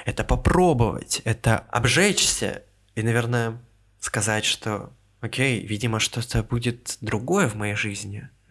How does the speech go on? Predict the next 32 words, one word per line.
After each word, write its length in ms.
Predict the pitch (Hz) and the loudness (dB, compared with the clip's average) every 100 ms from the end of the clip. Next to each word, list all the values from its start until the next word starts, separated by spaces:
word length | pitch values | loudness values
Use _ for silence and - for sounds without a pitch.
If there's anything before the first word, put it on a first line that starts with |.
| _ - | _ -2
Да, 200 | 117 135 | 0 0
вспоминаем, 520 | - 107 104 113 117 | -2 -4 0 0 0
что 220 | - 110 | -2 -2
у 120 | 123 | 0
жизни 320 | 123 151 131 120 | 4 4 4 4
есть 360 | 120 135 - | 4 2 0
три 160 | - 131 | 0 -2
ответа. 580 | 110 110 92 92 - - _ | -2 -4 -8 -8 -12 -14 _
И 100 | 139 | 0
вот 120 | 139 | 2
в 60 | - | 2
процессе 560 | - 135 165 156 - 123 | 2 4 4 4 2 2
поиска 480 | 170 202 185 - | 4 6 4 2
нужно 260 | 127 139 139 | 2 2 2
понимать, 540 | 123 113 117 143 175 | 2 2 2 2 2
что 640 | - - 135 131 127 120 - _ | 0 -2 -2 0 0 -4 -8 _
вот 180 | 135 127 | -2 0
сто 260 | - 190 160 | 0 2 2
процентов 600 | 139 127 147 143 143 123 | 2 2 0 0 0 0
что-то 320 | - 123 120 | 2 0 2
пойдет 320 | 117 113 113 | 0 0 -2
не 80 | 113 | 0
так, 380 | 127 156 165 - | 2 2 0 -6
и 60 | 117 | -2
что-то 340 | - 131 123 | 0 0 0
где-то 240 | 117 120 110 | -2 -4 -2
испортится, 720 | - - 170 - - - 110 | 0 2 0 0 -2 2 2
и 40 | |
что-то 280 | 104 127 127 | 2 2 2
будет, 320 | 123 127 127 156 | 2 2 -2 -6
ну, 440 | 151 175 175 - - - - - - | -2 0 -2 -4 -16 -20 -20 -20 -6
по-другому. 920 | 156 - 147 120 117 113 92 95 107 | -2 0 0 0 0 0 0 -4 -10